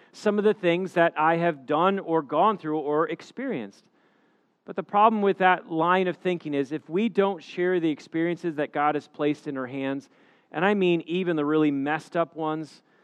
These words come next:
where our sin and our selfishness is just front and center,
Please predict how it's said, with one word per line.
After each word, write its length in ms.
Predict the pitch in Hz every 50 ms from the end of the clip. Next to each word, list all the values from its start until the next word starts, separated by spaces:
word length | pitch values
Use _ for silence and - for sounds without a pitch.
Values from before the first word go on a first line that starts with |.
| _ _ _ _
where 140 | 143 147 151
our 140 | 151 143 135
sin 640 | - - - - 170 165 160 160 160 156 151 147 -
and 280 | 143 139 143 139 135 -
our 160 | 139 139 135
selfishness 760 | - - 165 156 143 - 160 139 - - 156 147 147 143 - -
is 220 | 139 131 120 -
just 300 | _ - 160 151 - -
front 360 | - - 147 156 160 160 151 -
and 140 | 139 131 120
center, 580 | - - - 147 151 151 - 156 156 156 147